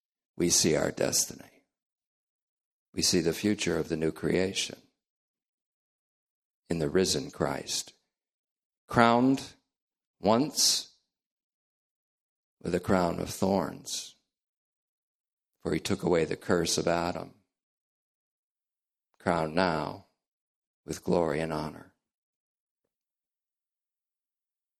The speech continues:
All whom God justifies,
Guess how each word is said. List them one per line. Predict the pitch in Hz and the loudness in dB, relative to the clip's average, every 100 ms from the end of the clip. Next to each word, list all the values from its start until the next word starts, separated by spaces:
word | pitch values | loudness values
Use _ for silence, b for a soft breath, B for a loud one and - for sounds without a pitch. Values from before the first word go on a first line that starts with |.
| _ _ _ _ _ _ _ _ _ _ _ _ _ _ _ _ - | _ _ _ _ _ _ _ _ _ _ _ _ _ _ _ _ 6
All | 113 131 147 160 147 | 8 8 6 4 2
whom | 120 120 110 | 4 4 6
God | 120 117 113 | 6 6 4
justifies, | 131 131 - 101 - 92 85 92 92 - | 4 4 4 -2 2 4 4 0 -4 -8